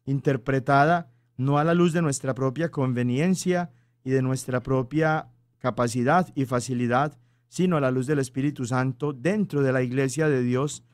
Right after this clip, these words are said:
dentro de la iglesia de Cristo, que es como lo pensó, lo planeó, lo deseó Dios, que podamos entonces todos llegar a la verdad y también a la unidad. El evangelio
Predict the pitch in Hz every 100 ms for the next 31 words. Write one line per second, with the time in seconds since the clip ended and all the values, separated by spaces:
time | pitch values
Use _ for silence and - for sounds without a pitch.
0 | _ - 160 190 151 135 127 127 127 151
1 | 143 131 131 139 - 156 - _ _ -
2 | 131 127 - 151 147 131 123 123 123 117
3 | 113 135 165 143 120 120 120 123 120 120
4 | 170 - _ _ - 123 123 123 123 127
5 | 123 151 208 - - _ _ _ _ _
6 | - 117 120 123 131 123 117 123 135 143
7 | 135 117 113 113 113 127 135 117 107 104
8 | 156 170 - _ _ - 117 127 120 117
9 | 160 175 135 120 117 117 110 98 95 -
10 | _ _ _ _ _ _ _ _ _ 120
11 | 135 139 135 156 151 170 180